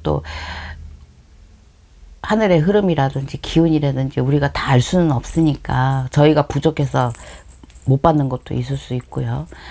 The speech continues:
근데 저희 인간 생각으로 할 수도 있고요. 근데 지금 현재로 봤을 때는 이건 인간 생각은 아닙니다. 어?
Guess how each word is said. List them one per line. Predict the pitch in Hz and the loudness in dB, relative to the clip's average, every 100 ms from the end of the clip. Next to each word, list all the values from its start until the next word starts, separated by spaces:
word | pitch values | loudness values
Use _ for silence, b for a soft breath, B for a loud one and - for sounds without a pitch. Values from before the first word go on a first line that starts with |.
| B B | B B
근데 | - 123 120 120 - - | -10 -6 -4 -6 -10 0
저희 | 151 147 | 4 4
인간 | 147 175 165 | 4 4 2
생각으로 | 151 147 139 127 | 0 0 -2 -2
할 | 127 196 | -4 -4
수도 | - - | -6 -10
있고요. | - - - 113 - B B B B | -12 -10 -10 -10 -14 B B B B
근데 | - 175 | 2 2
지금 | 151 - 214 220 | 4 2 4 4
현재로 | 247 233 208 170 | 4 4 2 2
봤을 | 135 135 160 | 2 0 0
때는 | 156 151 139 | 0 0 2
이건 | 180 226 | 2 4
인간 | 160 165 180 | 4 4 4
생각은 | 175 160 151 135 | 2 0 0 0
아닙니다. | 120 139 139 127 127 156 - _ _ - | 0 0 -2 -2 -4 -4 -8 _ _ -10
어? | 143 | -8